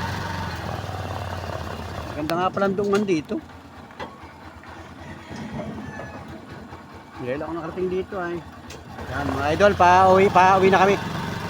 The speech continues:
Punta na kami sa labas. Yan. Pangalan mo, boss? Yung pangalan mo? Jay, yan, shout out kay Kuya Jay.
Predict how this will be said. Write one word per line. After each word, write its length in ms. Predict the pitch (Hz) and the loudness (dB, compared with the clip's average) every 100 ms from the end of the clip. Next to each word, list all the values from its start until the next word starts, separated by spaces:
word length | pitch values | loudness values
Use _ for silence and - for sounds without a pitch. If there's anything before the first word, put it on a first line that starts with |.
| - - - - - - | -6 -6 -6 -4 -4 -4
Punta 160 | 151 160 | -2 -2
na 160 | 165 | 0
kami 120 | 170 170 | 0 0
sa 80 | 175 | 2
labas. 320 | 165 160 175 - - - - - - - - - - - - - - - - - - - - - - | 4 4 2 0 -10 -10 -10 -10 -10 -10 -8 -8 -10 -6 -6 -6 -8 -12 -14 -12 -12 -10 -10 -10 -10
Yan. 160 | 127 139 143 - - - - - - - - - - - - - - - - - - - - - - - - 202 - - - - - - - - - - - - - | -8 -4 -4 -6 -8 -10 -12 -12 -10 -10 -10 -6 -4 -4 -4 -8 -8 -8 -8 -6 -8 -8 -6 -2 0 0 -2 -4 -6 -6 -8 -4 -4 -4 -6 -6 -6 -6 -6 -6 0
Pangalan 240 | 240 254 233 | 4 6 8
mo, 80 | |
boss? 200 | 247 247 - - - - - - - - - - | 8 6 2 -8 -6 -6 -2 -2 0 -2 -2 -4
Yung 140 | - | 2
pangalan 320 | 214 208 202 | 4 4 2
mo? 40 | 196 - - - - - - - - - - - 139 135 117 107 - 131 | -2 -6 -8 -8 -10 -12 -14 -14 -12 -14 -16 -16 -12 -10 -10 -14 -16 -2
Jay, 160 | 208 202 | 2 2
yan, 160 | 165 165 | 0 -2
shout 160 | 160 160 | -4 -6
out 80 | |
kay 160 | 156 160 | -4 -2
Kuya 160 | 175 175 | 0 2
Jay. 240 | 190 | 4